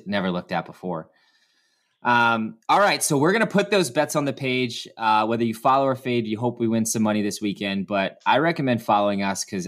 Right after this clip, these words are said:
I really like the picks that we just talked about. Um, so let's move on to our next segment, which is a new segment for us.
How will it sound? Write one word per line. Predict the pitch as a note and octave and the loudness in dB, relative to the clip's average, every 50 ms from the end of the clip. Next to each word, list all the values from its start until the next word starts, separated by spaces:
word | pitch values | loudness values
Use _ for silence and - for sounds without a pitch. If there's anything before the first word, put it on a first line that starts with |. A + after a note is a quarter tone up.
| - | -6
I | - G#2+ | -4 -2
really | G#2+ A2 A#2+ A#2+ A#2 G#2+ | 0 0 2 2 2 2
like | G#2+ G2+ G2 - | 0 0 -2 -4
the | - F#2 | -8 -12
picks | - G#2 G2 F#2 - | -8 -8 -8 -8 -8
that | - D#2 | -8 -6
we | F#2 F#2+ | -6 -6
just | F2 F#2 - - | -6 -8 -6 -4
talked | F#2 F2+ F#2 - - | -4 -4 -4 -4 -6
about. | F2 F#2 F2+ F2+ F2+ - - _ _ _ _ _ _ _ _ _ _ _ - | -4 -2 0 0 0 -2 -6 _ _ _ _ _ _ _ _ _ _ _ 0
Um, | G#2+ G#2+ G#2+ G#2+ G#2 G2+ G2+ F#2+ - - _ _ _ | 2 4 4 4 2 0 -2 -6 -10 -16 _ _ _
so | - - - C#3+ | -6 -2 0 2
let's | C3 B2+ C3+ D#3+ G3 A3+ A3+ - | 2 2 2 2 2 2 0 0
move | A3+ A3+ A3+ G#3+ D#3+ D3 | 2 4 4 4 2 2
on | - B2+ B2+ B2+ B2+ B2+ B2 B2 A#2+ - - | 2 4 4 4 4 4 2 0 -2 -2 -2
to | - C3+ B2+ B2 B2 A#2+ A#2 A#2 - - | 0 2 2 4 4 4 2 0 0 0
our | A2 A2+ A2 | 0 2 2
next | A2+ A2+ B2 C3+ C#3+ - - - | 4 4 4 2 0 -2 -4 -4
segment, | - A#2+ G#2 F#2 F#2+ G#2 A2+ B2+ A2+ - - | -2 0 0 0 -2 -4 -4 -6 -6 -10 -10
which | A2+ A2 - | -10 -10 -8
is | A2+ G2+ | -8 -6
a | A2 G#2 | -4 -2
new | G#2+ A2+ C3 D3+ | 0 2 2 2
segment | D3+ - - B2+ A2 F#2 G#2 F#2+ - - | 0 0 0 0 -2 -2 -4 -10 -12 -12
for | - G2+ F#2+ | -8 -6 -4
us. | F2 G2 C3+ - - - - | -4 -4 -4 -6 -8 -8 -10